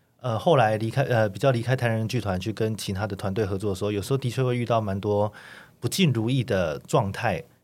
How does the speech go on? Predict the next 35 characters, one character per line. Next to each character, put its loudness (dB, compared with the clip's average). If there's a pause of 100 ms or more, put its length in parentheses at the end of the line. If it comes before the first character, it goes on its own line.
(240)
但 2
现 4
在 4
会 4
知 -2
道 6
说， 4 (300)
呃， -8 (840)
尽 2
自 -2
己 -6 (540)
能 -2
够 2
做 0
到 4
的 0
事 -2
情， -6 (180)
然 -2
后 2
把 -2 (280)
这 -6
些 0
工 4
作 4
一 -2
个 -2
一 0
个 2
一 0
个 0
做 0
好。 -6 (240)
尽 0
管 4